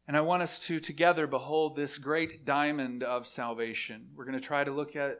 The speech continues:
as many facets as we can in the time that we have. There's no way we're gonna see it all, but hopefully the way that I'm gonna speak will at least give you some sense of the glorious salvation of God.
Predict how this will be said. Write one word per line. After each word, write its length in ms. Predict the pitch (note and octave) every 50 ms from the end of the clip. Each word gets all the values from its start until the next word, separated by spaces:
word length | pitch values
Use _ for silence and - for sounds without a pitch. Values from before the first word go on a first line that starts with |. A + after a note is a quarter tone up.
| -
as 200 | - D3 C3 C3
many 200 | D3+ E3 F3+ F#3
facets 840 | E3+ - - - F3+ E3+ E3 D#3+ D3+ - - - D3 C3 - - -
as 260 | C3 C#3 C3+ C3 C3+
we 140 | C3+ C3+ B2
can 540 | - - - C#3+ C3 B2 A2+ G#2 G#2 A#2 A#2+ A#2+ _ _ _ _ _
in 140 | - A#2+ B2
the 60 | A#2
time 280 | - C3+ B2+ A#2+ A#2 A#2
that 120 | A2+ -
we 120 | A#2+ A2+
have. 280 | A2 A2+ G#2+ G2+ G#2 A#2+ - _ _ _ _ _ _ _ _ _ _ _ _ _ _ _ _ _ _ -
There's 140 | C3+ C3
no 160 | D3+ F#3+ G#3+ G#3
way 180 | F#3 E3+ E3
we're 140 | D#3 D#3 D3
gonna 160 | C#3+ C#3 C#3
see 260 | C3 - - D3 C3+
it 100 | B2+ A#2
all, 480 | - A2+ A2+ G#2+ G#2 G2+ - - - _ _ _ - - -
but 80 | C3
hopefully 540 | B2 C3+ D3+ D3 - - C#3+ C#3+ C#3 C3+ C3 C3+ - _ _ _
the 80 | C3+ B2+
way 440 | C3 C3+ C3+ C3+ C3+ C3 B2+ B2+ - - _ _ _ _ _ _ _ _
that 120 | B2+ B2+
I'm 120 | B2+ B2+ C3
gonna 180 | B2 B2 A#2
speak 640 | A2+ - - - - - F#3 E3 C3+ B2+ B2+ - - -
will 300 | C3+ B2+ B2 B2 B2 B2+ C3
at 140 | B2+ B2 C3+
least 360 | C3 C#3 C#3 C3+ B2+ - -
give 140 | C#3 C3 C3+
you 100 | C3+ B2
some 320 | - - E3 D#3+ D#3 D#3
sense 500 | - - - F3 D#3 C#3+ C3 C3 - -
of 80 | C3+ C3
the 80 | C3+
glorious 720 | C3 C#3 C#3 C3+ C#3 C3+ C3 B2+ B2 A#2+ - - - - _ _
salvation 760 | - - C#3 B2+ A#2+ A#2 A#2+ A#2 A#2 - - B2 A2+ A2+ A2+ - A#2
of 120 | A2+ A2
God. 340 | A2+ A2+ G#2 G2 G2+ G#2+ -